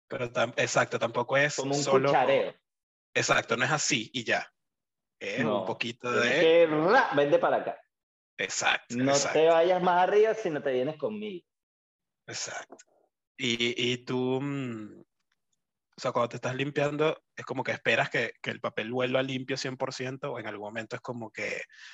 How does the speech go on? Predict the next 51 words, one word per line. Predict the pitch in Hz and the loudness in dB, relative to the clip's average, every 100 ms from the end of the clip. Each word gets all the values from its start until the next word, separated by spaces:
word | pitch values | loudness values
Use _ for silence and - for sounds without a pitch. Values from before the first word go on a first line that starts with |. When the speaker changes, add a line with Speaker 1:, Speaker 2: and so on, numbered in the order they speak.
| - _ | -20 _
Speaker 1:
dices | 104 117 | -8 -8
como, | 123 117 | -6 -8
"Ya, | 95 95 98 | -4 -4 -4
marico, | - - - | -6 -16 -18
por, | - - _ _ _ _ _ _ | -18 -18 _ _ _ _ _ _
por | - | -12
una | 95 | -10
cuestión | - - 104 | -10 -10 -12
de | 110 | -12
principio, | 107 - 123 131 | -12 -8 2 2
Speaker 2:
Ya | |
Speaker 1:
ya". | 123 | 4
Speaker 2:
tiras | 147 143 | 2 2
la | 143 | 2
toalla. | - 120 120 107 | 2 2 4 2
Sí, | - | -2
eh, | 127 127 127 | -2 0 0
no, | 127 | 0
Speaker 1:
Sí. | |
Speaker 2:
he | 139 151 | 0 0
estado | 147 190 196 | 0 0 0
en | 190 | 0
el, | 202 | -2
depende | 151 151 170 180 | -2 -2 -2 0
de | 202 | 0
lo | 175 | 0
que | 143 | 0
voy | 127 139 | 0 0
a | |
hacer | 143 143 135 | -2 -6 -6
después. | 131 - 127 - _ _ _ _ _ - | -8 -6 -6 -6 _ _ _ _ _ -10
Speaker 1:
Ok. | 123 107 104 101 101 - - - _ _ _ _ _ _ | -4 -2 -2 -2 -6 -8 -10 -12 _ _ _ _ _ _
Speaker 2:
Por | 120 | 0
ejemplo, | 123 143 120 | 2 2 0
Speaker 1:
Lo | |
Speaker 2:
si | 117 | 0
Speaker 1:
importante. | 131 117 127 | 2 2 0
Speaker 2:
después | 123 | 2
voy | 156 | 2
a | 180 | 2
quedarme | 160 127 131 | 2 2 2
en | 156 | -2
mi | 165 | -2
casa | 165 147 117 - 127 | 0 0 0 -4 -4
y | 123 107 | -4 -4
me | 104 | -4
voy | 107 | -6
a | |
echar | - 131 | -2 -4
un | 139 | 0
baño, | 139 110 120 131 | -2 -2 -6 -10